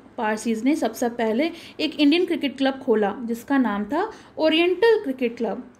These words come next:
जो कि बॉम्बे में खोला गया नाइनटीन, अ, एटीन फ़ोर्टी एट में। Parsis club were funded and sponsored by Parsis businessmen, और इसको फंडेड किया, यानी इस पे जो पैसा लगाया गया, स्पॉन्सर किया गया, वो पारसी बिजनेसमैन थे, जैसे कि टाटाज और वाडियाज।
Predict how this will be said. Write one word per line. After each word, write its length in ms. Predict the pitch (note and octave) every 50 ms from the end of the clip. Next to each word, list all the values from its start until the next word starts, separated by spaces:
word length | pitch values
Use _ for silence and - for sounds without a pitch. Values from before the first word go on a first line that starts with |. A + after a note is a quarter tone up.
| - -
जो 80 | A#3
कि 140 | A#3 - E4
बॉम्बे 460 | B3+ A3 A3+ G#3+ G#3 G#3+ G#3+ A#3 A#3
में 300 | A3+ A3+ B3 C#4 D#4 D4
खोला 320 | - - A3+ A3 G#3+ G#3+ G#3+
गया 260 | G#3 A#3 C4+ - -
नाइनटीन, 500 | C#4 C4 A#3 A3+ A#3+ A#3 C#4 E4 E4+ E4 - -
अ, 180 | A#3+ A#3 A3+ A3+ B3
एटीन 280 | B3 A#3 C#4+ D#4+ F4+
फ़ोर्टी 400 | F4 C#4 G#3+ G#3 - C4 C4 C4 B3+
एट 200 | B3+ A3 A3+ -
में। 220 | G#3 F#3+ F#3+ - - - - - - - - - - -
Parsis 400 | F4 F4 F4+ F4+ - A#4+ B4 - - G#4
club 220 | G#4 G4+ G4+ C#4+
were 120 | E4+ F4+ F4+ - C4
funded 340 | A3+ A#3+ B3 A#3+ C4 A3+ G3+ - - - B3+
and 140 | C4+ C#4+ C#4+ -
sponsored 480 | - B3 A#3 A#3 A#3 - D#4+ D#4+ A#3+ A3+
by 180 | A#3 G#3+ G#3+ G#3+ -
Parsis 400 | G#3+ G3+ G#3 G3+ G#3 A#3+ G#3 G3+
businessmen, 540 | G#3 G3+ G#3 C4 D#4 D#4 - E4 D#4 D4+ D4+ D4+ - - - - - - -
और 180 | E4+ F4 - -
इसको 320 | F4+ F4+ - - G#4 G#4+
फंडेड 540 | G#4+ G#4 D4 C4+ B3+ C4 D#4+ D#4+ D#4+ - -
किया, 180 | C#4 C4+ B3
यानी 260 | B3+ C4 C4 B3+ C4 C4+
इस 100 | C4+ -
पे 160 | - C4+ A#3+
जो 120 | A3+ A#3+
पैसा 360 | A#3 A#3+ A3+ A3 A3+ A3+ D#4+
लगाया 340 | E4 E4 C#4+ B3 B3+ A#3 A3+
गया, 200 | A3 G#3+ A#3 A#3
स्पॉन्सर 500 | A#3 A#3 - B3 A#3 A#3 A#3+ - F4 F4+
किया 240 | F4 - B3+ G#3+ G#3
गया, 260 | G3+ A#3 B3+ D#4 - - - - - - -
वो 60 | F#4
पारसी 440 | - - C4+ A#3 A#3+ A#3+ - D4+ B3+
बिजनेसमैन 560 | A#3 A#3+ A3 A3+ A3+ A3+ A#3+ A3+ G#3+ G#3+ G#3
थे, 180 | G3+ A3 A3+ G#3+
जैसे 280 | A3+ G#3+ G#3+ - A#3+
कि 120 | A3+ C#4+ C4+
टाटाज 640 | - A#3 G#3 G3+ G3+ G3 A3 G#3+ G#3+ G#3+ G#3+ A#3+
और 120 | C#4+ F#4
वाडियाज। 680 | D#4+ B3+ G#3+ G#3 G#3 G3+ G#3 G3+ F#3+ G3 G3 A#3 -